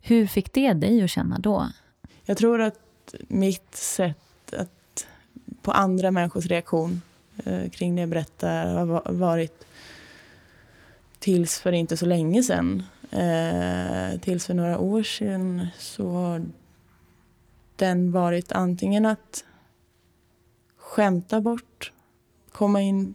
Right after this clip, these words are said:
Speaker 2: på ett annat ämne, precis som min pappa är bra på. Eller, eh, ja, på något sätt, eh, distansera mig ännu mer.
Speaker 1: Varför valde du just de här personerna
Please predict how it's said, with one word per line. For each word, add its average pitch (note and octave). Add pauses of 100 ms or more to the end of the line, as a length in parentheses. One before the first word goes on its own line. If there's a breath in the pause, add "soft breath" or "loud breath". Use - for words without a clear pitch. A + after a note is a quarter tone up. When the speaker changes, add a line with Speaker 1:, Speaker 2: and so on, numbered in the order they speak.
Speaker 2:
på -
ett G3
annat F#3+
ämne, F#3+ (320)
precis F#3+
som F#3+
min F3+
pappa F#3
är F#3
bra F#3
på. G3 (600 loud breath)
Eller, F#3+
eh, F3+ (1300 soft breath)
ja, A#3
på B3+
något A#3+
sätt, -
eh, - (360)
distansera F#3
mig F3
ännu F3+
mer. G3 (120)
Speaker 1:
Varför F#3+
valde E3+
du E3
just D3+
de D#3
här G#3+
personerna D3+